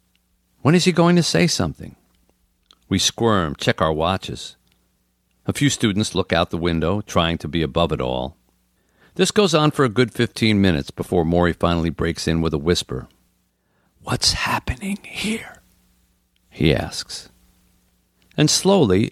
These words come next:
a discussion begins, as Maury has wanted all along, about the effect of silence on human relations. Why are we embarrassed by silence? What comfort do we find in all the noise? I'm not bothered by the silence.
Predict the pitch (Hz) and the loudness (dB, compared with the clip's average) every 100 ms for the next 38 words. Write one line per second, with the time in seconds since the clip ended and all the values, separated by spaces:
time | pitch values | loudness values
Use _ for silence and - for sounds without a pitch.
0 | - 147 165 - 202 165 85 76 65 64 | 0 0 0 0 0 0 -2 -2 -4 -6
1 | 50 - - _ _ _ _ _ _ _ | -8 -12 -20 _ _ _ _ _ _ _
2 | - 101 90 87 107 107 85 76 80 82 | -2 0 2 2 2 0 0 0 0 0
3 | 69 80 127 143 67 60 - _ _ _ | 0 2 2 2 0 -4 -12 _ _ _
4 | _ - - 131 - 123 - 147 - 120 | _ -6 0 0 2 0 2 -2 0 0
5 | - 156 117 80 92 90 90 107 107 104 | 2 4 4 2 -2 -2 -2 0 0 2
6 | 101 95 101 - - - - _ _ _ | 4 4 2 -2 -12 -14 -20 _ _ _
7 | _ _ _ _ _ 95 135 180 185 180 | _ _ _ _ _ 0 2 4 4 4
8 | 156 135 135 117 87 - 65 - 69 65 | 2 2 4 2 0 -6 -8 -6 -6 -6
9 | 53 50 - - _ _ _ _ _ 147 | -8 -12 -16 -18 _ _ _ _ _ 0
10 | 170 - - 175 95 - 82 80 - 85 | 0 -2 -4 -2 -4 -4 -4 -4 -4 -4
11 | 85 90 - _ _ _ _ 113 95 87 | -2 -4 -4 _ _ _ _ 2 4 4
12 | 104 143 139 - - - - _ _ _ | 2 2 2 -2 -10 -20 -20 _ _ _
13 | _ _ _ _ _ _ _ _ _ - | _ _ _ _ _ _ _ _ _ -2
14 | 107 139 98 76 78 71 69 - 64 - | 0 2 0 0 0 0 -2 -6 -8 -6
15 | - 67 71 80 - - | -6 -4 -6 -10 -10 -20